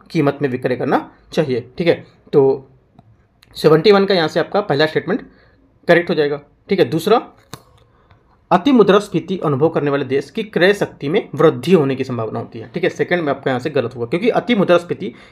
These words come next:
किसी देश के मूल्य को कम और, अ, कम कर देता है, ठीक है, जिससे क्या है, क्रय शक्ति में अत्यधिक कमी आती है, ठीक है, वृद्धि यहाँ पर नहीं होती है। वास्तविक आय कीमतों में परिवर्तन प्रभावित रहता है, ठीक है,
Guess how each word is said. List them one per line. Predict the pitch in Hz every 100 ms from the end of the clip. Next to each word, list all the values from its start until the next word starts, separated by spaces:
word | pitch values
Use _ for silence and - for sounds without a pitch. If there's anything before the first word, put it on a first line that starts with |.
| -
किसी | 208 208
देश | 165 190 -
के | 202 220 214 - -
मूल्य | 160 220 277
को | - 226 -
कम | 185
और, | 180 175
अ, | 190 - _ - 147 139 135
कम | 190 190
कर | 165
देता | 117 -
है, | 107
ठीक | 139 185
है, |
जिससे | 151 - 202
क्या | 202
है, | 220
क्रय | 170
शक्ति | 170 - 160
में | 196
अत्यधिक | - 131 240 - - _ _ -
कमी | 175 185 160
आती | 117 117 110
है, | 113
ठीक | - 175
है, |
वृद्धि | 123 120 127
यहाँ | 135
पर | 120 233 - -
नहीं | 147 127
होती | 113 160
है। | - _ _ 139
वास्तविक | 165 165 269 -
आय | 165 190
कीमतों | 160 135 139
में | 165
परिवर्तन | 165 131 123 170
प्रभावित | - - - 135 120 139 -
रहता | 131 104 107
है, | 110 -
ठीक | -
है, | -